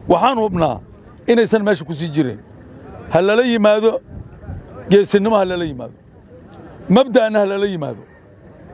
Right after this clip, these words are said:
Nimankan meesha noogu jiri maayan, waa ka bixinaynaa. Shan shan ay meel u socdaan. Shan shanta haddii loo daba galo, ee toban toban la isu daba, lo-, lo-, loo raaco,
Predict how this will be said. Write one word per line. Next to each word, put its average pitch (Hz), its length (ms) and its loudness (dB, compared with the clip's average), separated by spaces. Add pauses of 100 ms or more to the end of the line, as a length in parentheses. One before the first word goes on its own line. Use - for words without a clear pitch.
(280)
Nimankan 220 400 4
meesha 208 260 2
noogu 190 280 -2
jiri 202 200 0
maayan, 185 200 -2
waa 185 120 2
ka 202 100 -2
bixinaynaa. 160 540 -6 (760)
Shan 202 220 0
shan 240 180 2
ay 233 80 0
meel 220 200 2
u 220 120 2
socdaan. 208 420 -2 (460)
Shan 220 180 -2
shanta 247 280 0
haddii 240 180 -4
loo 233 160 0
daba 214 240 -2
galo, 151 280 -8 (680)
ee 254 140 4
toban 208 260 0
toban 240 280 0
la 226 60 2
isu 190 160 -6
daba, 214 240 -2
lo-, 196 260 -6
lo-, 220 280 2
loo 202 220 -2
raaco, 196 440 -4